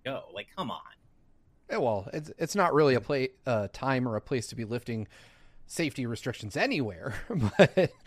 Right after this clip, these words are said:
Speaker 2: um,
Speaker 1: Fair point.
Speaker 2: yeah, it's, it's just a,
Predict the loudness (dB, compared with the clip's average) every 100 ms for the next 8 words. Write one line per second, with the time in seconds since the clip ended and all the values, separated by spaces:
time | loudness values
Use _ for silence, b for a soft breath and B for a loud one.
0 | -12 -4 -2 6 8 8 6 2 -2 -6
1 | -10 -2 4 6 6 2 -2 -4 -4 -4
2 | -4 -2 -2